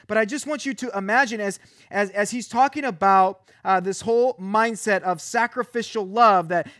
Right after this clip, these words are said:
th-, this love that really, uh, <laughs> is based out of, I'm, I'm, what does it say?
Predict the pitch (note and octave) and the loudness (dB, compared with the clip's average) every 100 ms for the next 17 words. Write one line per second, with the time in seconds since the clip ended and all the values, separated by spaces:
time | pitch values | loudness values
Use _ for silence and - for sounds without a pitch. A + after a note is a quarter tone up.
0 | G3 G3+ F3 G3 - F3+ A#3+ C4 G#3+ F3+ | -2 -2 -2 -4 -4 -4 2 6 6 4
1 | F#3+ G#3 C4+ G#3+ F3+ - G3 G3+ F#3 E3+ | -2 -2 2 2 0 -2 4 4 4 0
2 | G#3+ - _ - G3 - G#3+ E3 C3 A#3 | -4 -6 _ -8 -8 -6 -8 -8 0 0
3 | B3+ - F#3 A#3+ B3+ G#3 F#3+ F3+ - G#3 | 0 -4 0 2 4 4 2 -2 -2 0
4 | A3+ G#3+ F#3 A3 G#3+ - _ _ _ _ | 0 -4 -4 -4 -4 -12 _ _ _ _
5 | _ F3 G3 A#3+ B3+ B3+ C4+ C4+ C#4+ | _ -6 -4 -2 -4 -4 0 0 -2